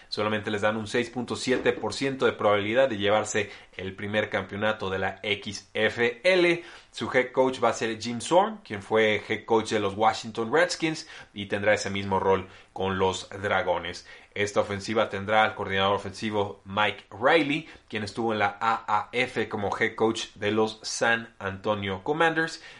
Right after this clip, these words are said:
y el quarterback titular sería entonces Brandon Silvers, quien estuvo con el Memphis Express. Estuvo de titular dos juegos, lanzó para doscientas sesenta y ocho, doscientas sesenta y nueve yardas dos veces, combinado tuvo tres touchdowns en esos juegos, pero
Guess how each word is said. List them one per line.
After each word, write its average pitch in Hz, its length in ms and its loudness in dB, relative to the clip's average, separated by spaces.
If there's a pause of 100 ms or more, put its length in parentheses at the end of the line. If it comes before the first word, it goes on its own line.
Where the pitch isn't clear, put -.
(120)
y 104 100 -6
el 104 120 -4
quarterback 131 340 6
titular 107 380 0
sería 101 200 -4
entonces 101 600 -4
Brandon 101 560 -2
Silvers, 127 840 0
quien 113 140 -2
estuvo 104 320 2
con 104 220 0
el 98 140 -2
Memphis 98 560 -4
Express. - 600 0 (320)
Estuvo 135 200 0
de 131 80 6
titular 127 380 2
dos 131 160 0
juegos, 175 460 2
lanzó 110 320 -2
para 120 160 4
doscientas 113 380 0
sesenta 101 400 -4
y 113 100 2
ocho, 135 240 4
doscientas 113 400 -2
sesenta 110 320 -4
y 113 60 -2
nueve 123 180 4
yardas 131 320 2
dos 127 140 0
veces, 185 420 0 (360)
combinado 104 520 0
tuvo 107 240 -2
tres 104 320 0
touchdowns 110 480 0
en 104 80 -4
esos 113 220 -4
juegos, 175 440 2
pero 123 400 4